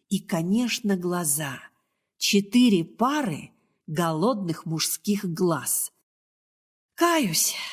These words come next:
сбегала. Купила им бутылку сухого вина. За что сначала обругали ввиду низкого градуса, а потом сказали: «Ну, хоть это».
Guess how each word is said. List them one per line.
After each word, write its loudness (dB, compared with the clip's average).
сбегала. -2
Купила 4
им -2
бутылку 0
сухого -2
вина. -2
За 0
что 0
сначала 2
обругали 2
ввиду 2
низкого 4
градуса, 2
а 0
потом 0
сказали: -2
«Ну, 6
хоть -2
это». -6